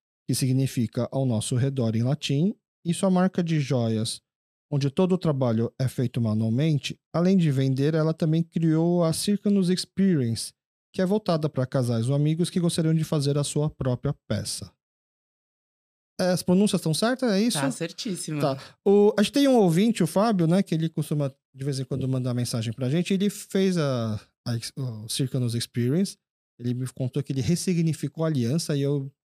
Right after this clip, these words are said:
Speaker 1: eu não entendi na hora, assim, o que, que seria ressignificar a aliança, porque a aliança já, já tem um significado que é o casamento.
Speaker 2: Uhum.
Speaker 1: Eu pensei, será que tá casando de novo?
Speaker 2: <laughs>
Speaker 1: Será que eles tão dando uma outra ideia pro casamento, né? Mas aí eu fui fuçar pra ver o que quer dizer, o que que é, e entendi que eles foram lá,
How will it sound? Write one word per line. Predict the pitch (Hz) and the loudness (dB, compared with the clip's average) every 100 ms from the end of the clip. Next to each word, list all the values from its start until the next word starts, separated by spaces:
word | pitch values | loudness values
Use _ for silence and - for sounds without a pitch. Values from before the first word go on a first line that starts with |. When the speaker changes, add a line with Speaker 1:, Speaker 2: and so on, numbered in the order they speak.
| _ _ _ _ | _ _ _ _
Speaker 1:
eu | 156 | 0
não | 170 | 2
entendi | 185 190 185 160 | 2 2 2 2
na | 160 139 | 2 2
hora, | 143 | 0
assim, | 139 139 | 0 -4
o | |
que, | 156 | -6
que | |
seria | - 147 143 | -2 0 0
ressignificar | 127 160 - 156 143 139 131 139 | 0 0 -2 -2 -2 -4 -4 -2
a | |
aliança, | 120 156 | 0 -2
porque | - - | -4 -2
a | 156 | 0
aliança | 160 180 | 0 -2
já, | - 226 - | -2 -4 -2
já | 185 | -2
tem | 180 | 2
um | 175 | 0
significado | 170 151 147 139 151 160 | 2 -2 -2 -2 -2 -2
que | 165 | -2
é | |
o | 147 | -2
casamento. | 143 156 147 170 147 | -2 0 0 0 0
Speaker 2:
Uhum. | 151 | -4
Speaker 1:
Eu | |
pensei, | 160 139 | -4 -6
será | 117 147 | -8 -8
que | _ | _
tá | 135 | -12
casando | - 120 123 139 123 | -6 -4 -2 -2 -2
de | 113 | -4
novo? | 113 156 180 208 156 139 143 175 185 | 0 2 4 4 4 2 0 -2 -8
Speaker 2:
<laughs> | 160 156 | -10 -4
Speaker 1:
Será | 139 143 143 | -2 0 -2
que | 156 | -2
eles | 135 135 123 - - - - - | 0 0 -2 -4 -14 -20 -20 -4
tão | 143 | -2
dando | 135 143 139 | 0 2 2
uma | 139 135 | 2 2
outra | 135 156 165 147 | 4 2 2 -2
ideia | 127 151 | 0 0
pro | 143 | 0
casamento, | 135 131 127 120 151 190 185 165 160 | -2 -2 0 0 2 4 2 2 0
né? | 151 165 | 2 2
Mas | 180 180 | 2 2
aí | 180 185 | 4 2
eu | |
fui | 190 196 190 | 2 2 2
fuçar | 190 165 - 165 185 | 2 -2 0 0 2
pra | 139 | 0
ver | 131 | -2
o | |
que | - 143 | -4 -4
quer | 143 | -4
dizer, | 131 120 123 151 160 131 | -2 -2 -2 0 0 -2
o | |
que | - 135 | -4 -8
que | - 127 | -2 0
é, | 147 | 0
e | |
entendi | 170 196 202 165 | 0 0 -2 -2
que | 165 | -4
eles | 165 165 | -6 -4
foram | 147 147 | -4 -2
lá, | 135 135 | -2 -4